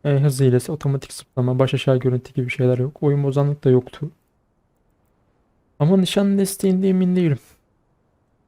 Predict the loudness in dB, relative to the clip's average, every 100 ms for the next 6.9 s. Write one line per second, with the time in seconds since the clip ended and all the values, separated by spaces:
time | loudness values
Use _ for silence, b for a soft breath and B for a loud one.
0 | _ _ _ _ _ _ _ _ _ _
1 | _ _ _ _ _ _ _ _ _ _
2 | _ _ _ 0 2 2 0 0 0 -4
3 | -2 0 0 0 -2 0 0 -2 -2 0
4 | -2 -2 -12 -18 -20 _ _ _ _ _
5 | _ _ _ _ -10 -10 0 2 2 2
6 | 0 0 -2 -4 -8 -6 -10 -10